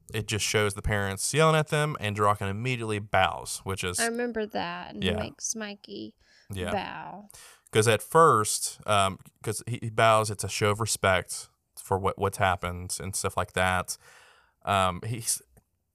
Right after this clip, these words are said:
Speaker 1: Draken's, like, old school, kind of, in, in a way. But Mikey at first was like, "Why would I bow to these people?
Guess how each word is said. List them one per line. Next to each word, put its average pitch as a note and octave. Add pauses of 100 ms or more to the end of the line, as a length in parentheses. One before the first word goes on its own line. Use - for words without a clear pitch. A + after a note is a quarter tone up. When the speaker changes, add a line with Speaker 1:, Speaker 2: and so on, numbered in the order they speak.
(120)
Speaker 1:
Draken's, -
like, F2+
old G#2
school, F#2+
kind F#2+
of, - (300)
in, G2
in G2+
a G2
way. F#2+ (240)
But G#2
Mikey G#2+
at F#2+
first C#3
was A2
like, G2+
"Why G2
would E3
I E3
bow A2+ (160)
to G2+
these A#2+
people? F#2+